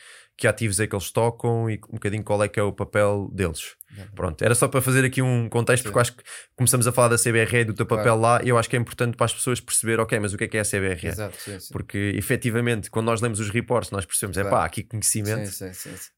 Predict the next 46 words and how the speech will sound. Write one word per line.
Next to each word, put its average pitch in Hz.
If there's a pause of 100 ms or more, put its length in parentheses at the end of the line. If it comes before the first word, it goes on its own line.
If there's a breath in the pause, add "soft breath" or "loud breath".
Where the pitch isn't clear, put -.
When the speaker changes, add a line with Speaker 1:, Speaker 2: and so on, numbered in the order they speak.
Speaker 1:
Um, 92
ainda 113
para 113
mais 117
conhecimento 117
cruzado 117
com -
os 107
outros 107
mercados, 107
que -
é -
o -
que -
tu -
estás 104
a 98
Speaker 2:
Exato, 85
Speaker 1:
dizer. 98
Speaker 2:
exato. 87
Speaker 1:
Como 110
são -
empresas 104
multinacionais, 104
eles 98
comparam 104
Portugal 110
com 113
os 104
outros -
mercados 107
e 110
nós 101
aqui 104
conseguimos 98
até 98
trabalhar 98
numa 101
ótica 95
comparativa 98
e 107
perceber -
aqui 98
algumas 92
tendências. 104
Speaker 2:
Exato. -